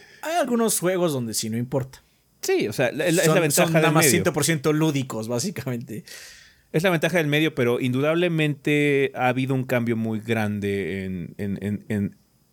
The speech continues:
Speaker 2: en, en la balanza de importancia que se le ha dado al elemento narrativo. Ajá, entonces sí, a lo largo del tiempo ha evolucionado la cosa y aunque sí haya títulos que son, "Ah, sí, tú eres la bolita azul que tiene que brincar aquí y allá y bla, bla, bla",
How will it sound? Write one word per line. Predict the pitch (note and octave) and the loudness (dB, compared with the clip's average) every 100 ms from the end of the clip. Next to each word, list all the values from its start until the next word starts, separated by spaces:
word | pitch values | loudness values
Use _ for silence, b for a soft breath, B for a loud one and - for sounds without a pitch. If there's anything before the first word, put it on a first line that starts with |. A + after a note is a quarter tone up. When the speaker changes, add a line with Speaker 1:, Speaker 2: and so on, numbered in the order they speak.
| _ _ _ - | _ _ _ -4
Speaker 2:
en, | G#2+ | -2
en | A#2 A#2+ | 0 2
la | B2 | 2
balanza | B2+ B2+ C#3 C3 | 2 2 2 2
de | D3 | 0
importancia | A#2+ A2 G#2 - A2+ A2+ C3 | 0 0 -4 -2 -2 0 -2
que | B2+ | -2
se | G#2+ A2+ | -4 -2
le | |
ha | A2+ | 0
dado | G#2+ G#2+ G#2 A2 B B | 0 -2 -2 -4 B B
al | - C3 | -2 0
elemento | G#2+ F#2+ F2+ F#2 | 0 -2 -6 -10
narrativo. | F#2 F2+ A2 E3+ G2+ - _ | -8 -6 -2 -2 -2 -8 _
Ajá, | - A#2+ A#2+ | -6 0 0
entonces | G#2 A2+ G#2+ B2 | 0 0 0 -4
sí, | - B2+ A#2+ G#2 G2 b b b b b _ - | 0 4 4 2 -2 b b b b b _ -8
a | G#2+ | -2
lo | A2 | 2
largo | A#2+ C3 | 4 2
del | A#2 | 2
tiempo | B2 A#2 | 0 2
ha | |
evolucionado | B2+ A#2+ G#2 A2+ A2+ | 2 2 0 -2 0
la | G#2+ G#2+ | 0 0
cosa | D3 D#3 | 0 2
y | C#3+ | 2
aunque | A2 G#2 A2 | 0 -2 -2
sí | C3 | 2
haya | B2 A#2+ | 2 2
títulos | B2 B2+ A2 | -2 -2 -4
que | A2+ | -4
son, | A#2+ | -2
"Ah, | E3 F#3+ | 0 2
sí, | - F3+ | 0 -2
tú | - | -2
eres | E3 - | -2 -2
la | C3 B2+ | -2 0
bolita | C3 C#3+ F3+ D#3 | 2 2 2 0
azul | - E3 | 0 -2
que | A#2+ | -2
tiene | D3+ C#3+ | -4 -6
que | D3+ | -4
brincar | C3 A#2+ C#3+ | -6 -4 0
aquí | B2+ - C#3+ | 0 0 -2
y | |
allá | A2+ A2 C3+ | -2 0 2
y | A#2+ | 2
bla, | A#2 B2 | 2 2
bla, | A2+ C3 | 2 0
bla", | D#3+ | -2